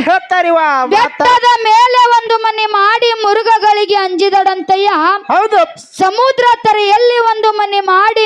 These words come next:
Speaker 2: ನೆರೆ ತೊರೆಗೆ ಅಂಜಿದಡಂತಯ್ಯ.
Speaker 1: ಹೌದು, ಹೌದಿವ.
Speaker 2: ಸಂತಿ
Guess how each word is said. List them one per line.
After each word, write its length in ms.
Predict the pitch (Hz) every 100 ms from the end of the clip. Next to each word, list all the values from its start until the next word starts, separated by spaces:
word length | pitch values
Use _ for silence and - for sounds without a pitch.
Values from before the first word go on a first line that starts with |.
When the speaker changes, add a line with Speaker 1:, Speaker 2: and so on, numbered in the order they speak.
| 415
Speaker 2:
ನೆರೆ 240 | 403 381 370 339
ತೊರೆಗೆ 420 | 339 370 403 381 349
ಅಂಜಿದಡಂತಯ್ಯ. 920 | 330 330 381 403 349 339 - 349 427 403 330 330
Speaker 1:
ಹೌದು, 200 | 349 370 -
ಹೌದಿವ. 360 | 226 226 240 240 190
Speaker 2:
ಸಂತಿ 460 | 403 508 508 -